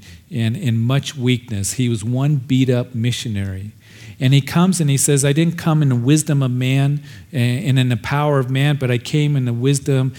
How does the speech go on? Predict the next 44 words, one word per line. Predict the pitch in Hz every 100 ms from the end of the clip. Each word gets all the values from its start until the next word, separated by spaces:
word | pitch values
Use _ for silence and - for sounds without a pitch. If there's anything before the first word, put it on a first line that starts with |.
| - - - -
and, | 120 135
and | 113 -
power | 151 135 139
of |
the | 123
Holy | 117 123 120
Spirit. | - - 117 110 104 - - - -
I | 131
came | - 165
with | 165 151
the |
message | 135 143 147 139 120
of | 107
Jesus | 135 135 135 -
Christ | - 131 127
and | 117
him | 113 123
crucified." | - 131 123 117 110 110
And | 113
listen, | 123 135 - 104 98 - - - -
that | 131
as | 123 123 -
you | 135 143 185
stand | 185 - 147 143
before | 131 123 - 127 120 107 101 101 95 _ - _ - _
those, | 123 120 131 127 113
perhaps | - - 120 135 139 -
it's | 135 120
a | 131
boss, | 113 127 117 101 98 - - - - 101
or | 131
maybe | 127 151 165 160
a |
family | 160 160 151 156 135
member, | 117 107 101 110 117 - _ _ _
or | 113
maybe | 113 123 135 143
old | 143 143
friends, | 143 - 147 135 110 101 98
or | 113 107
the | 110
guys | 123 131 143 135
at | 135 -
work, | 135 143 127 101